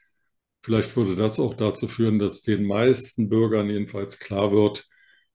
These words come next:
was dort geschehen ist. Es ist ein Terrorakt, eine Fortsetzung der Anschläge von Paris, London, Brüssel und so weiter.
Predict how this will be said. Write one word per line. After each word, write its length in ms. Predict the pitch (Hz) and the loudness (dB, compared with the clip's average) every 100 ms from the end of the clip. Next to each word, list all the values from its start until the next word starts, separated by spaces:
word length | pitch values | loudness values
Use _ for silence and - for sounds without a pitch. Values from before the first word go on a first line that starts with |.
| _ - | _ -6
was 180 | 113 - | -6 0
dort 240 | 113 110 | -2 0
geschehen 460 | 107 - 110 110 110 | -4 2 4 4 2
ist. 160 | - | -2
Es 80 | 107 | -8
ist 60 | 120 | -8
ein 160 | 110 | -8
Terrorakt, 840 | - 110 120 127 - 123 - - - | 0 2 4 2 0 -4 -6 -12 -8
eine 220 | 104 104 | -4 -4
Fortsetzung 960 | - 120 120 120 113 - 117 113 113 - | 2 2 4 2 2 2 4 4 2 -4
der 80 | 117 | -8
Anschläge 540 | 104 104 - 110 107 | -8 -8 -2 0 0
von 200 | 110 104 | -4 -8
Paris, 560 | 92 101 101 127 - - | -6 -4 0 0 0 0
London, 600 | 107 107 113 107 104 95 | 0 2 2 2 0 -4
Brüssel 420 | 98 110 113 113 | -2 -2 2 0
und 180 | 127 95 | 0 -6
so 140 | - 87 | -6 -4
weiter. 540 | 95 113 127 104 | -2 0 2 0